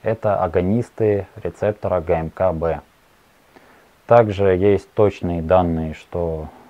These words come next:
э, на Г М К действует, повышает уровень этой аминокислоты алкоголь, однако неизвестно, на какие именно рецепторы он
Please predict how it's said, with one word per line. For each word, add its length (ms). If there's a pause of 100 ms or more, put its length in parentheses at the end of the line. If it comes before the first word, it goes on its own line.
(180)
э, 400 (340)
на 140
Г 120
М 180
К 380 (100)
действует, 600
повышает 600 (320)
уровень 420
этой 180
аминокислоты 920 (760)
алкоголь, 680 (480)
однако 600
неизвестно, 1080 (360)
на 180
какие 360
именно 240
рецепторы 540
он 320